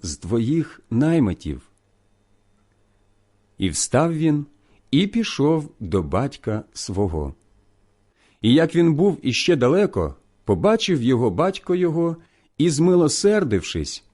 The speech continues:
побіг, на шию йому кинувся і поцілував його. Тут син сказав до нього: «Отче, я прогрішився проти неба і проти тебе.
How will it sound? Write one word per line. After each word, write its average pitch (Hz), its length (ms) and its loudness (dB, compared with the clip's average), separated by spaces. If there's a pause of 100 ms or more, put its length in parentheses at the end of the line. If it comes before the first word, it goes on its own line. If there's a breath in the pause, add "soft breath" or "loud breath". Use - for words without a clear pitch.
побіг, 151 520 0 (340 soft breath)
на 98 200 2
шию 214 420 0
йому 135 280 4
кинувся 180 720 -2 (280)
і 180 140 -4
поцілував 127 840 -2
його. 71 400 -8 (1400)
Тут 185 300 -2
син 139 500 -6
сказав 127 600 -4
до 90 100 -4
нього: 69 440 -6 (1500)
«Отче, 151 540 0 (680)
я 139 300 0
прогрішився 175 880 0
проти 135 340 -2
неба 120 520 2 (180)
і 147 100 0
проти 156 360 -2
тебе. 98 480 -4